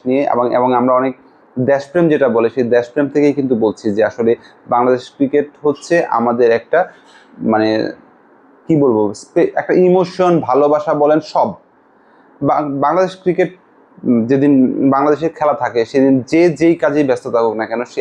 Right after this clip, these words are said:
at least, উম, ই-, স্কোরটাই হলেও আমরা একটু দেখার চেষ্টা করি, যতই ব্যস্ত থাকি কাজের ফাঁকে হলে স্কোরটা হলেও দেখি। কারণ কি, এটা হচ্ছে মন থেকে জিতি। কিন্তু কাদের জন্য করি আসলে? যারা নিজেদের মানে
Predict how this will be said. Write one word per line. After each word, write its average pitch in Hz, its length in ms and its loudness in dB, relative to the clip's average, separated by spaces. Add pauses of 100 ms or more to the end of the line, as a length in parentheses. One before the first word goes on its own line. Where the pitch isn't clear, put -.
at 120 140 -10
least, 147 180 0 (880)
উম, - 160 -4
ই-, 139 240 0 (200)
স্কোরটাই 185 640 -2
হলেও 185 180 2
আমরা 131 240 0 (120)
একটু 135 140 -6 (100)
দেখার 117 360 -2
চেষ্টা 120 200 -6
করি, 113 160 2
যতই 135 260 2
ব্যস্ত 139 260 0
থাকি 110 200 -2 (200)
কাজের 127 320 0
ফাঁকে 127 200 -8
হলে 131 140 2
স্কোরটা - 380 -4
হলেও 123 180 2
দেখি। 104 240 -2
কারণ 123 260 -2
কি, 170 120 -2
এটা 123 160 -2
হচ্ছে 107 160 -4
মন 110 220 0
থেকে 104 220 -8
জিতি। 98 200 -8 (260)
কিন্তু 156 220 0
কাদের 165 300 0
জন্য 127 220 -2
করি 104 200 0
আসলে? 104 220 -4 (180)
যারা 135 260 2 (600)
নিজেদের 151 600 2 (360)
মানে 113 280 0